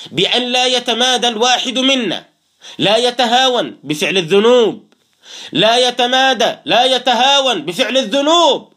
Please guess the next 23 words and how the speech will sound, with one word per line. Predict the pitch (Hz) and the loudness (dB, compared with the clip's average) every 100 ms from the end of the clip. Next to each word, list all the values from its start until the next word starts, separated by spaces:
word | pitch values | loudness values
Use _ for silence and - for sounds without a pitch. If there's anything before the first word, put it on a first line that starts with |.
| - | -2
وليعزم | 175 185 220 202 196 220 127 | -2 0 -2 -2 -2 -2 -2
في | 117 254 262 | -4 -2 0
توبته | 247 208 170 247 269 240 233 | 0 0 0 -2 -2 -2 -2
وأوبته، | 196 196 202 196 269 294 254 - _ _ _ _ - - - - - | 0 0 0 0 -2 -2 -4 -8 _ _ _ _ -20 -20 -20 -12 -2
وليعزم | 196 208 233 202 208 254 220 123 | 0 0 0 0 0 -2 -2 -6
في | - 226 262 | -2 0 0
توبته | 262 226 190 247 269 262 262 | 0 0 0 -2 0 -2 0
وأوبته | 202 190 202 240 277 285 240 139 _ | 0 0 2 0 0 -2 -4 -6 _
لئلا | 117 151 196 185 170 | -6 -4 -4 -2 -2
يستدرج | 160 160 160 - 165 151 156 151 | -2 -4 -8 -8 -6 -4 -4 -6
من | 156 160 | -6 -8
حيث | - 165 165 | -8 -8 -8
لا | 160 | -6
يعلم. | 160 107 95 87 85 82 _ _ _ _ _ _ _ - | -6 -8 -10 -14 -16 -20 _ _ _ _ _ _ _ -6
إذن | 175 208 | -2 0
هم | 220 294 | 0 0
يقولون: | 285 277 285 294 | -2 -2 -2 -2
"قلوبنا | - 311 330 277 240 202 143 | 0 0 2 0 0 -2 -4
في | 131 175 | -6 -8
أكنة، | 170 170 180 151 117 | -8 -6 -6 -6 -8
آذاننا | - 214 226 294 262 | -2 0 2 0 -2
فيها | 247 254 214 | -4 -2 0
وقر، | 220 240 190 156 | 0 -2 -6 -10